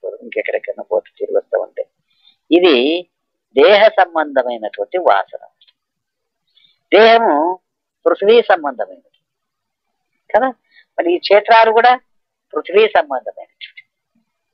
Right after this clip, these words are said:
కాబట్టి అది సహజంగా ఈ శరీరం ఉన్నటువంటి వాడు ఏది లేకపోయినా కానీ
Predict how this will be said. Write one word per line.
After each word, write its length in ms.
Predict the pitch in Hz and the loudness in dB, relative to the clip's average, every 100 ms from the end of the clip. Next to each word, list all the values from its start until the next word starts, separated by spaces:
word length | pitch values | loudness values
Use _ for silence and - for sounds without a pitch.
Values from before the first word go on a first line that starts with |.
| _ 170 | _ 0
కాబట్టి 640 | 196 208 151 123 135 139 _ _ _ - | 2 0 -2 -6 -6 -10 _ _ _ -4
అది 340 | 147 143 147 - | -2 -2 -2 -2
సహజంగా 580 | 127 147 156 170 202 170 _ _ _ _ _ - | -2 0 -2 2 2 0 _ _ _ _ _ -12
ఈ 120 | 156 | -6
శరీరం 440 | - 151 160 147 | -2 2 4 2
ఉన్నటువంటి 500 | 135 131 127 123 - | 0 -4 -4 -4 -2
వాడు 260 | 113 151 175 _ _ _ _ _ _ 120 | -2 0 -4 _ _ _ _ _ _ -2
ఏది 440 | 127 190 214 233 | 2 4 4 4
లేకపోయినా 460 | 226 220 208 202 196 | 2 0 -2 -4 -2
కానీ 180 | 196 | -4